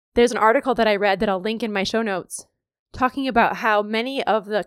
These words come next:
conservative Christian leaders who have called for revival over the years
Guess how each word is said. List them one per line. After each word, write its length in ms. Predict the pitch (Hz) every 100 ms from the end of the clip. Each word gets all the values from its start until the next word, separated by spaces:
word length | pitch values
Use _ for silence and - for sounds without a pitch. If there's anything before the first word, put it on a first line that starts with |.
| -
conservative 480 | 233 220 226 226
Christian 380 | - 214 - 226
leaders 380 | 202 196 220 269
who 100 | -
have 120 | 196
called 380 | - 233 202 208
for 140 | -
revival 640 | 220 214 170 160 175 262 - _ _ _ -
over 200 | 226 233
the 100 | 240
years 440 | 196 160 180 254